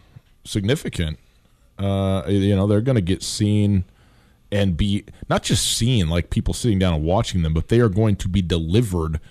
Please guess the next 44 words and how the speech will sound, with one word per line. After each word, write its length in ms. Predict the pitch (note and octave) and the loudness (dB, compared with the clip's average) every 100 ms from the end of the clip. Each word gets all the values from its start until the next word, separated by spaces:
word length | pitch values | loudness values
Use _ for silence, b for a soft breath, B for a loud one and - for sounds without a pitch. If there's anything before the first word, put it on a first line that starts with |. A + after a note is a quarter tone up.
| b b b _ - _ - | b b b _ -20 _ -8
on 280 | E2 F2 F2 | -4 -2 -2
shows 440 | - F#2+ G#2+ F#2 | 0 2 2 2
like 180 | A2 A#2 | 2 0
SportsCenter, 640 | - G2 F3 - D#2 F2 | 0 0 0 0 0 2
I 80 | F2+ | 2
would 200 | E2+ F2 | 2 2
assume, 560 | D2+ - - G3+ G#2 G#2+ | 0 0 0 2 4 2
at 120 | G#2+ | 0
some 280 | - B2+ B2+ | 0 0 2
point 320 | - D#3+ C3+ | 0 0 2
during 180 | G#2 A2 | 2 2
the 80 | F#2+ | 2
course 320 | - B2+ - | 0 0 2
of 60 | |
this 120 | G#2+ G2+ | 0 0
season. 400 | - D#3 E3 G2 | 0 0 2 2
I 40 | |
mean, 160 | G2 G2+ | 4 4
when 100 | G2+ | 4
they 140 | D#3 | 2
play 240 | - E3+ | 2 0
North 180 | B2 B2+ | 2 0
Dakota 260 | A2+ C3 G#2 | 2 2 2
State, 200 | - B2+ | 0 0
and 100 | E2+ | 0
they're 80 | E2+ | 0
the 140 | E2 | 2
only 220 | C#3 D#3+ | 2 2
team 200 | - C3+ | 2 0
that 60 | F2 | 0
plays 220 | A#2 G2 | 2 2
North 140 | G2+ E2+ | 2 0
Dakota 260 | F#2+ F#2 | 0 0
State, 280 | - A2 D#2+ | 0 0 0
and 80 | C2 | -2
you 120 | F2 | 0
got 180 | A2+ - | 0 -2
Trey 300 | - A#2 C3+ | -2 0 2
Lance 320 | B2 A2 - | 2 2 2
walking 260 | F#2+ F2+ F#2 | 0 2 0
out 200 | F2+ - | 0 2
there 180 | F#2+ | 2
who 160 | F#2 F#2 | 4 2
is, 200 | F2 | 0